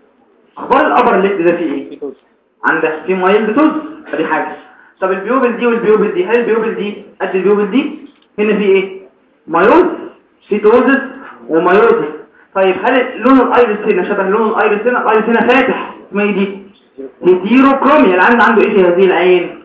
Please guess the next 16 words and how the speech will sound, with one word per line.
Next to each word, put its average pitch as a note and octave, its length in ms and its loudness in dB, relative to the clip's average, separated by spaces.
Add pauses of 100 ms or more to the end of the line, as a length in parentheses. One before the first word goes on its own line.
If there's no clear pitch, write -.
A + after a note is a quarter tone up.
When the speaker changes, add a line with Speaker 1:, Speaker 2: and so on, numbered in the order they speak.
(640)
Speaker 1:
هورنر B3+ 560 4
سندروم. D#3+ 600 0 (520)
خلاص؟ G3+ 200 2 (360)
يقول C#4 120 4
لك: F4+ 60 0
"هو B3+ 120 2
أنت A3+ 140 -2
إيش G#3+ 120 -4
عرفك؟ F3+ 500 0
يعني F3+ 300 -2
البيوبل B3 440 0
دي G#3+ 120 0
واسعة A#3+ 500 2 (360)
والبيوبل F#3+ 560 -2
دي A3+ 140 -8
ضيقة، F3 460 0